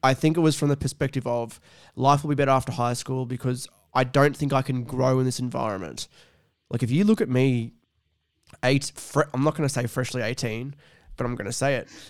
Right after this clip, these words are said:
Freshly eighteen compared to what I am now, like, I'm a whole different person. I've got, I've,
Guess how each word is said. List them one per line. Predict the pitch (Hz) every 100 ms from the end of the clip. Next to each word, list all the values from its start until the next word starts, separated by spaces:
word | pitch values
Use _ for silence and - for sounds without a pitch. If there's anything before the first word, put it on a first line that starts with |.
| - _
Freshly | - 147 147 151
eighteen | 127 127 - 123 143
compared | 147 135 131 127
to | 127
what | 123
I | 117
am | 120 113
now, | 98 110 160 170
like, | 123 127
I'm | 143
a |
whole | 147 196
different | 170 -
person. | - 135 147 - 76 - _ _ -
I've | 127
got, | 151 - -
I've, | 127